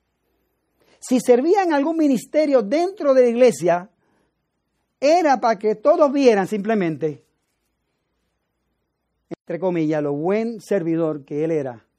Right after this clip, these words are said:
para la iglesia. Porque no era ni para glorificar a Cristo, y me-, mucho menos para ser un buen testimonio de la iglesia. Era exclusivamente para su gloria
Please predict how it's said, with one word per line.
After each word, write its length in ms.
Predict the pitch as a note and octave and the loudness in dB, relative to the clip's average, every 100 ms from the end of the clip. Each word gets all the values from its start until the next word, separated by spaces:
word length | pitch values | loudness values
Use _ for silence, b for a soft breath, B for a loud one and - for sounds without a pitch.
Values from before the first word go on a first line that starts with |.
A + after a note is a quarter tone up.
| _ _ _ - | _ _ _ -16
para 200 | C3+ B2 | -12 -12
la 60 | |
iglesia. 400 | G#2+ G2 - - _ _ _ _ _ _ _ _ _ _ _ _ _ _ _ _ _ _ _ _ _ _ _ | -16 -20 -20 -20 _ _ _ _ _ _ _ _ _ _ _ _ _ _ _ _ _ _ _ _ _ _ _
Porque 300 | E3+ D3+ E3+ | -8 -4 -4
no 100 | F#3+ | -4
era 220 | A#3 A3+ | -4 -6
ni 220 | F#3+ F3 | -6 -6
para 260 | D#3+ C#3+ C3+ | -6 -6 -6
glorificar 640 | B2 C3 B2 - - - | -6 -8 -8 -12 -8 -6
a 80 | D4 | -4
Cristo, 480 | - G#3 - F#3 A#3+ _ _ _ _ _ _ _ _ _ _ | -4 -6 -6 -12 -12 _ _ _ _ _ _ _ _ _ _
y 100 | E3+ | -10
me-, 280 | D3+ F3+ F3+ | -8 -8 -10
mucho 300 | F#3+ F3 F#3 | -12 -10 -8
menos 400 | F3 D3 C#3 C#3 - _ | -8 -6 -8 -10 -18 _
para 160 | C3+ C3+ | -14 -12
ser 140 | D#3 | -10
un 60 | D3+ | -8
buen 140 | D3+ | -10
testimonio 720 | C3+ C#3 C#3 D#3+ E3+ D3 C#3 _ _ _ | -12 -12 -10 -8 -8 -10 -12 _ _ _
de 200 | C3+ D3 | -6 -4
la 60 | |
iglesia. 500 | C3+ B2 A2+ - G2+ _ _ _ _ _ _ _ _ _ _ _ _ _ | -6 -8 -12 -16 -20 _ _ _ _ _ _ _ _ _ _ _ _ _
Era 460 | D#3+ E3 E3+ E3+ _ | -4 -2 -2 -4 _
exclusivamente 1040 | D#3 - D3+ C3+ B3 C4+ A#3+ E3+ C#3 D3+ | -12 -10 -12 -10 -6 -4 -2 -4 -6 -10
para 400 | D3 - D#3 D3+ | -10 -8 -6 -6
su 200 | C3+ D3 | -10 -14
gloria 580 | C3 D#3+ G3 G#3+ G#3+ B3 | -8 -4 -4 -4 -6 -10